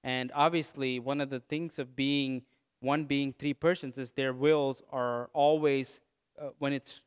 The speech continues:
communicated to us, the same thing. Meaning, Jesus does not have a separate will, uh,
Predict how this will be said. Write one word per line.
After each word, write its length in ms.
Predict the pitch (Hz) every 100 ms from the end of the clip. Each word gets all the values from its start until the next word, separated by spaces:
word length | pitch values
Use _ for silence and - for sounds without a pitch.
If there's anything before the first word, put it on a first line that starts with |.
| -
communicated 540 | 151 160 151 139 131
to 120 | 135 131
us, 180 | 123
the 120 | - 123
same 300 | - 127 123
thing. 200 | 123 110
Meaning, 400 | 123 143 131 113 - _ _ -
Jesus 280 | 175 175 151
does 200 | 143 -
not 160 | 147
have 140 | 143 135
a 60 |
separate 420 | - 143 139 131
will, 480 | 123 135 135 135 139 _ _ _ _ _
uh, 60 | -